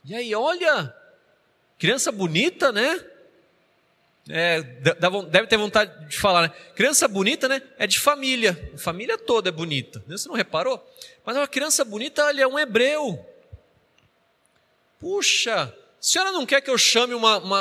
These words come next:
alguma mulher dos hebreus pra cuidar dessa criança? Olha, mesmo que grande ideia, que menina inteligente." Aí ela deve ter tido vontade de dizer, "É, além de bonita, sou inteligente, é isso aí." <laughs> Vamos lá. Foi, chamou a própria mãe de Moisés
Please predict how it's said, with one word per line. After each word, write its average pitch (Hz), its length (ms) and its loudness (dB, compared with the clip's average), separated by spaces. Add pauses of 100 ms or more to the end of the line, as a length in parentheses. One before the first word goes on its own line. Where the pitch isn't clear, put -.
(220)
alguma 180 540 2
mulher 160 540 2
dos 175 180 -4
hebreus 156 400 2
pra - 140 -2
cuidar 170 300 -2
dessa 185 220 -4
criança? 185 880 0 (400)
Olha, 392 300 -6
mesmo 359 220 -8
que 381 80 -14
grande 403 300 -2
ideia, 415 400 0
que 262 140 -8
menina 285 280 -10
inteligente." 233 1120 -2 (160)
Aí 139 120 4
ela 156 80 4
deve 170 160 0
ter 185 100 -2
tido 170 180 -6
vontade 165 420 0
de 160 60 -10
dizer, 151 500 -2
"É, 240 80 2
além 160 160 4
de 170 100 -4
bonita, 170 380 0
sou 269 160 -2
inteligente, 208 680 -2
é 151 60 -2
isso - 140 -4
aí." 190 360 -4 (100)
<laughs> 151 60 -4
Vamos 233 200 -2
lá. 214 300 0 (260)
Foi, 247 360 -2
chamou 220 380 2
a 226 60 2
própria 233 380 0
mãe 202 240 -2
de 190 100 -8
Moisés 170 960 0